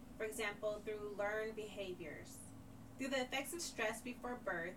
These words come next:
or perhaps through stress-induced epigenetic modifications. Epigenetics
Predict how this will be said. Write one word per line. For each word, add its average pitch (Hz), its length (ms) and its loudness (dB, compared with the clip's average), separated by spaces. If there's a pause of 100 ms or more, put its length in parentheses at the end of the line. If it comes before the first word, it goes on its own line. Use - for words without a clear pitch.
or 196 140 0
perhaps 220 380 0
through 233 160 -4
stress-induced 190 760 0 (200)
epigenetic 196 680 -2 (240)
modifications. 180 840 -6 (1000)
Epigenetics 262 680 4